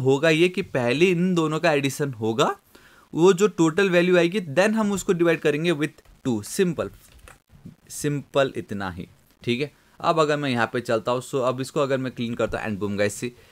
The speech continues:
so it's a five, it's a five and then it's a six। So हमें आउटपुट में क्या आना चाहिए था, फ़ाइव,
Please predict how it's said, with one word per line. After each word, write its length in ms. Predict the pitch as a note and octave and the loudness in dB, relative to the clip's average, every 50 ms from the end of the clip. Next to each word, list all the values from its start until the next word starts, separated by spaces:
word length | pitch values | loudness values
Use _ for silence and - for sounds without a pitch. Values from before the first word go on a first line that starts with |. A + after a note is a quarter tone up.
| _ _ - | _ _ -6
so 120 | - E3 E3+ F3+ | 0 2 2 2
it's 180 | F3 - - | 2 0 -2
a 60 | F3 - - | -2 -2 0
five, 440 | - D3+ C#3+ D3+ D#3 E3 E3 D#3 - - _ _ _ _ _ - | 2 4 4 6 4 2 0 -2 -8 -14 _ _ _ _ _ -6
it's 240 | C#3+ C3 - - B2 | -6 -6 -4 -6 -6
a 60 | A2+ - - | -6 -2 2
five 340 | C#3 C#3+ D3+ D#3 D#3+ D#3+ C3 - | 6 6 8 8 6 4 0 -4
and 200 | A#2 A2+ A#2 B2 | -4 -2 -2 -2
then 160 | A#2+ A2+ A2 | -2 -2 -4
it's 160 | - - - | -6 -6 -8
a 60 | A#2 - | -10 -10
six। 320 | - - F#2 E2+ - - - _ _ _ _ _ | -8 -8 -10 -10 -10 -16 -20 _ _ _ _ _
So 140 | - - C#3 | -4 -2 -2
हमें 220 | C3 B2+ C#3 D#3 D#3+ | 0 0 0 2 4
आउटपुट 420 | D3+ D3+ C#3+ C3 - D#3+ C#3 - | 4 4 4 2 -2 -4 -4 -4
में 80 | E3 D#3+ | -6 -2
क्या 120 | D3+ D#3+ D3+ | 0 0 0
आना 120 | D3 D#3 | 0 -2
चाहिए 200 | D3+ D3+ D3 C#3+ - | -2 -4 -4 -2 -2
था, 60 | E3+ | -4
फ़ाइव, 440 | E3 - - C#3+ C3+ C#3 C#3+ D3+ | -4 -2 0 2 4 4 4 2